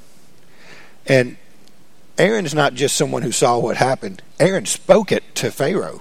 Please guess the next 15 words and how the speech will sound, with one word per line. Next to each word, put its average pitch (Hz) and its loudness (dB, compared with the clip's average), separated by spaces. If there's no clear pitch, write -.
You 131 -4
know, 127 -2
Moses 151 2
didn't 123 0
speak 196 0
to 123 -4
Pharaoh 110 -2
most 147 0
of - -8
the 139 0
time. 110 -4
Aaron 113 -4
was 123 -4
his 135 -4
mouthpiece. 131 -8